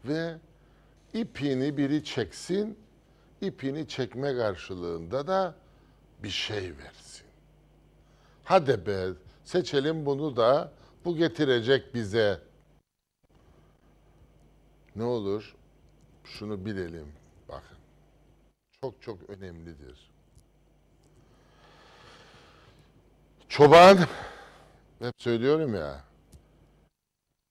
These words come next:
e, çobanın iyisi kötüsü yoktur.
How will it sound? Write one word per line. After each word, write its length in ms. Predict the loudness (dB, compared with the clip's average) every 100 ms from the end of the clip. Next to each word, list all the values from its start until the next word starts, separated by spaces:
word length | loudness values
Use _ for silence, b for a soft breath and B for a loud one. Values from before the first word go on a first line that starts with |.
| -10
e, 560 | -6 -6 -6 -8 -10 -10
çobanın 460 | -10 -4 -4 -4 -6
iyisi 360 | -6 -8 -12 -16
kötüsü 460 | -16 -16 -20 -14
yoktur. 560 | -14 -16 -20 -20 -20